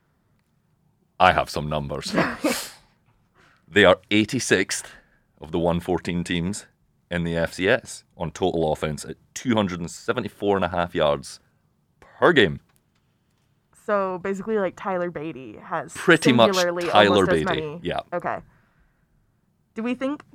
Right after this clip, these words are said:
Speaker 2: do we think then, I mean, Tyler Beatty's really shown out in the past two games, and I feel like Missouri's definitely relied on him more than, like, Bazelak's passing game, but Bazelak's passing game hasn't been, like, terrible either. I mean, he hit that sixty-three-yard bomb,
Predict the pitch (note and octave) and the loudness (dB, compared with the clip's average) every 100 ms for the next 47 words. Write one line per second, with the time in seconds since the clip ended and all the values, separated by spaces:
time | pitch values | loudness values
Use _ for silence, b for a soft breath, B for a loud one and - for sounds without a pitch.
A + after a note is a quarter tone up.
0 | _ B3 D4+ F#4+ G4+ - C4+ C4 C4 - | _ -10 -8 -8 -8 -4 -4 -4 -8 -12
1 | - A3 G#3+ G#3 G#3 _ _ _ _ _ | -8 -6 -4 -6 -10 _ _ _ _ _
2 | _ _ _ _ _ _ _ _ _ _ | _ _ _ _ _ _ _ _ _ _
3 | _ _ _ _ _ C#4 F4 D4 B3 A#3 | _ _ _ _ _ 0 0 2 0 -2
4 | G#3 G3+ G3 - G3 F#3 D#3+ E3 E3 G3+ | -2 -2 -2 -2 -4 -2 -4 -6 -12 -8
5 | D#3+ E3+ - _ _ G#3 F#3 E3+ D#3+ E3+ | -8 -8 -18 _ _ -12 -6 -6 -6 -10
6 | - F#3 F3 A3+ A3+ - _ _ G3+ F3+ | -6 -6 -4 -4 -4 -6 _ _ -8 -4
7 | F#3 F3+ F3+ F#3+ F3+ E3 D#3 D#3 E3 E3 | -4 -4 -6 -6 -6 -6 -4 -4 -6 -8
8 | F3+ F3 E3+ D#3+ E3 F3 F3 E3 C#3 - | -10 -10 -10 -8 -8 -6 -6 -8 -14 -18
9 | _ _ _ E3+ D#3+ E3+ D#3 - - E3 | _ _ _ -12 -8 -6 -6 -8 -8 -6
10 | F3 G3 G#3+ A#3 - _ D#4 F4+ B4 - | -6 -6 -4 -6 -8 _ -6 0 -2 0
11 | G3+ G3+ G3+ F3+ F3+ F3 F3 F3+ E3 - | -4 -2 -4 -6 -6 -6 -6 -8 -10 -10
12 | G3+ F#3+ F3+ F#3+ F3+ E3+ F#3 F#3+ A3 C4+ | -4 -4 -4 -6 -2 -2 -4 -6 -6 0
13 | A3+ - A3 G#3 G#3 G3+ F#3 F3+ E3+ E3+ | -2 -2 -8 -8 -8 -2 -2 -2 -4 -4